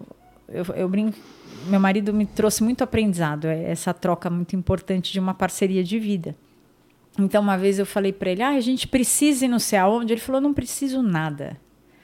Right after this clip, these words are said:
O meu tempo é muito escasso pra eu fazer o que eu não quero."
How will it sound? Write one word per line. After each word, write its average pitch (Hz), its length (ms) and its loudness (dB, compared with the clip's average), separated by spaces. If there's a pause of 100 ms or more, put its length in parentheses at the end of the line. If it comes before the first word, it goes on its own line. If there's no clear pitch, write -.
(440)
O 214 80 -6
meu 202 220 2
tempo 208 580 0
é 202 60 2
muito 208 400 0
escasso - 720 -6
pra 190 100 -4
eu 175 60 -2
fazer 175 320 -6
o 170 60 -6
que 170 140 -12
eu 175 60 -6
não 185 180 -4
quero." - 360 -14